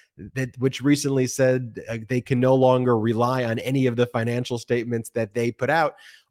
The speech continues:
also put that in the disclaimer that any of the information that they've put in the financials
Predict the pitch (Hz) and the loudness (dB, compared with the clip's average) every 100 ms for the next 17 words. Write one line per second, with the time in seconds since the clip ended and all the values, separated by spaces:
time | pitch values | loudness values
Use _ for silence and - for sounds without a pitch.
0 | - 214 226 214 196 196 175 165 156 147 | 4 4 6 4 4 2 4 4 6 2
1 | 127 123 - 143 151 127 95 110 123 151 | 2 -2 -2 2 4 4 0 -4 -6 -4
2 | 196 208 180 156 156 160 160 135 135 139 | 0 2 2 2 0 0 0 2 2 0
3 | 151 139 117 110 123 127 131 - - 131 | -2 0 -2 -4 -2 0 -2 -4 -2 0
4 | 131 127 123 113 113 139 156 175 185 | 2 0 0 -2 -2 -4 -4 -6 -6